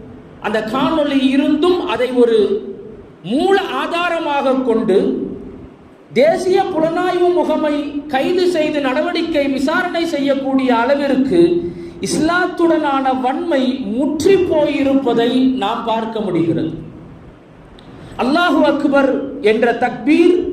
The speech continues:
அது ஆபத்தானதா, அபாயகரமானதா என்றால், அல்லாஹு அக்பர் என்ற தக்பீர் முஸ்லிம்களின் வாழ்க்கையில் இரண்டர கலந்தது.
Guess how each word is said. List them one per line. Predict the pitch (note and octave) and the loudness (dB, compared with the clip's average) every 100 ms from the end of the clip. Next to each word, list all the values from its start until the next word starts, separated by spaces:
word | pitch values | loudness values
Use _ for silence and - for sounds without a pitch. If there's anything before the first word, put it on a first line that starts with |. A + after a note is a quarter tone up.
| - - - - - | -8 -10 -12 -16 -4
அது | A#3 | 0
ஆபத்தானதா, | A#3 A#3 E4+ E4+ E4+ D#4 D4+ C#4+ C4+ B3+ C4 B3+ C4 - - - - - - | 0 0 0 0 0 0 0 0 0 0 -2 -4 -8 -14 -18 -20 -20 -10 -4
அபாயகரமானதா | G#3+ D4 F#4 F#4 D#4+ D#4+ D4+ C#4+ C#4 C4+ B3+ A3+ A#3 | 0 0 2 2 2 2 2 0 2 2 2 2 0
என்றால், | A3 A3+ G#3 A3 C#4+ C#4 - - - - - - - - - - | -2 -2 -2 -2 -2 -2 -4 -4 -6 -12 -16 -20 -20 -20 -14 -8
அல்லாஹு | C4 F4 F#4 E4 | -4 -2 0 0
அக்பர் | E4 D#4+ E4+ D#4+ D#4+ | 0 -2 -2 -2 -2
என்ற | D#4 D4 - | -2 -2 -2
தக்பீர் | C#4+ - D4 C#4 C4 - - - - - | -2 -4 -2 0 2 2 -2 -6 -12 -10
முஸ்லிம்களின் | F#3+ C4 C4 F4+ F#4 F#4 D#4 D4+ C#4+ C4+ C4 F#3+ | 0 2 4 4 2 0 0 -2 -2 -4 -6 -6
வாழ்க்கையில் | G#3 B3+ F4 F#4 - - E4 E4+ F4+ F4+ - | -4 -4 -4 -4 -6 -4 -2 0 2 2 0
இரண்டர | A#3+ C#4 D#4+ D#4 D#4 D4+ - | 0 0 0 0 0 -2 -2
கலந்தது. | C4 A3 G#3+ D3+ - | -2 -2 -2 -6 -10